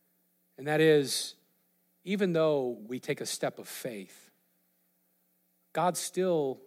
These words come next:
expects us to serve him in some ways.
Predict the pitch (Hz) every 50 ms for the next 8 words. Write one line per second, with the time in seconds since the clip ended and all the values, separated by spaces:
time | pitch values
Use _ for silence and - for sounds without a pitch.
0 | - _ - 131 - - - - 156 160 160 - - 139 123 113 - - - -
1 | - _ _ _ _ _ _ _ _ _ _ _ _ _ _ _ _ _ _ _
2 | _ _ _ - 123 - - 156 151 151 135 - 143 127 117 113 113 110 107 -
3 | 113 117 110 - - - 107 98 98 101 95 - - - - -